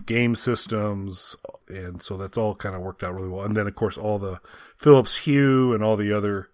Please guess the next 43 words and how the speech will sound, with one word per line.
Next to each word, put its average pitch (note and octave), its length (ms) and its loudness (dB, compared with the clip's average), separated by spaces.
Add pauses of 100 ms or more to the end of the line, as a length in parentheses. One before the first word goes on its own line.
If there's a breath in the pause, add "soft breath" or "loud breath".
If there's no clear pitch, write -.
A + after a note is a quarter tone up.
(200 soft breath)
kind G#2 180 -4
of F#2 80 -6
additional G2+ 500 -6
connections F#2 540 -12
that F2+ 100 -12
I, F2+ 200 -10 (160)
that F2+ 100 -12
I F2+ 60 -8
wanna F2+ 240 -10
kinda F2 200 -12
have F2 220 -10
from E2+ 180 -14
a E2+ 40 -14
home F2 220 -10
automation F2 540 -12
standpoint. E2+ 680 -14 (420 loud breath)
So G2+ 420 -2
again, G#2 340 -8
to F#2+ 60 -10
kinda B2+ 240 -2
depending B2 440 -2
on B2 120 2
your G#2+ 120 -2
situation, A#2+ 960 -2
and F#2+ 180 -10
I F#2 40 -8
think, G#2+ 220 -10
Mike, G#2 420 -8 (140)
given G2+ 360 -6
the F2+ 100 -8
fact G#2 280 -8
you're G#2 120 -6
in F#2 60 -10
a F2+ 40 -14
compound, F#2+ 760 -6
you G#2+ 220 -6
might A2 480 2 (240)
wanna G#2+ 260 -4
look G#2+ 200 -4
at F2+ 80 -10
something F#2 320 -10
like F2+ 180 -14
this. F2+ 320 -10